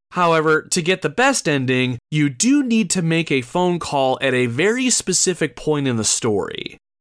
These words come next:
I did enjoy these phone conversations, though.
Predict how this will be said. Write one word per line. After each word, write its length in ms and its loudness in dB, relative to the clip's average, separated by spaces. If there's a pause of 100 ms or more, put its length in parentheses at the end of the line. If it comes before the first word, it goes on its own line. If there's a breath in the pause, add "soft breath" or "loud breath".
(560)
I 140 0
did 240 2
enjoy 400 2
these 200 0
phone 260 -2
conversations, 840 -2
though. 400 -6